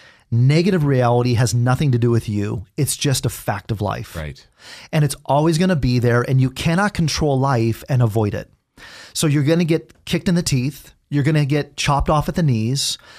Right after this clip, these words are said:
Speaker 1: It's gonna happen one way or another. It's a financial thing. It's a relational thing. It's a political thing. I mean, <laughs> whatever it might be,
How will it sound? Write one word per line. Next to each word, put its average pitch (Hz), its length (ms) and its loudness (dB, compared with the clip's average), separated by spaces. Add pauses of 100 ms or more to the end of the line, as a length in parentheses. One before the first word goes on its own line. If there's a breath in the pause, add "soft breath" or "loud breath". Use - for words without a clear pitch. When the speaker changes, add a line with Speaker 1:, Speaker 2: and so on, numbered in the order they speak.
(200 loud breath)
Speaker 1:
It's 170 220 -2
gonna 165 240 0
happen 165 500 0
one 139 260 2
way 170 100 2
or 175 40 4
another. 135 260 2
It's 135 200 -2
a 127 40 0
financial 147 600 0
thing. 180 280 -2
It's 156 140 -4
a 117 80 0
relational 151 580 0
thing. 160 420 -2
It's - 160 -8
a 120 40 0
political 185 640 0
thing. 175 380 0
I 139 60 0
mean, 147 160 0 (160)
<laughs> - 180 -16
whatever 185 540 0
it 185 100 -2
might 147 340 -2
be, 98 420 -2